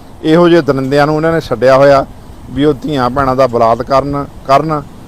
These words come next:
ਤੇ ਨੌਜਵਾਨਾਂ ਨੂੰ ਜਿਹੜੇ ਉਹ ਨਸ਼ਿਆਂ ਦੇ ਉੱਤੇ ਲਾਉਣਾ, ਇਹੋ ਜਿਹਾ ਕੁਛ ਚੱਲਦਾ। ਮੈਂ ਸਾਰਿਆਂ ਨੂੰ ਅਪੀਲ ਕਰੂੰਗਾ, ਆਓ ਆਪਾਂ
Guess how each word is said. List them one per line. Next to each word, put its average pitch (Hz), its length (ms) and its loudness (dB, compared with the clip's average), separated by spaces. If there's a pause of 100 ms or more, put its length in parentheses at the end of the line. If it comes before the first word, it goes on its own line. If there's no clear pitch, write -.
(240)
ਤੇ 143 140 0
ਨੌਜਵਾਨਾਂ 139 640 0
ਨੂੰ 139 280 -6
ਜਿਹੜੇ 147 240 2
ਉਹ 147 80 4
ਨਸ਼ਿਆਂ 135 340 -4
ਦੇ 135 80 -4
ਉੱਤੇ 135 200 -4
ਲਾਉਣਾ, 151 200 -2
ਇਹੋ 165 180 4
ਜਿਹਾ 165 100 4
ਕੁਛ 147 260 -4
ਚੱਲਦਾ। 131 400 2 (380)
ਮੈਂ 131 100 -6
ਸਾਰਿਆਂ 143 360 2
ਨੂੰ 156 120 -4
ਅਪੀਲ 131 280 -6
ਕਰੂੰਗਾ, 131 560 -2
ਆਓ 131 400 2 (640)
ਆਪਾਂ 131 580 -2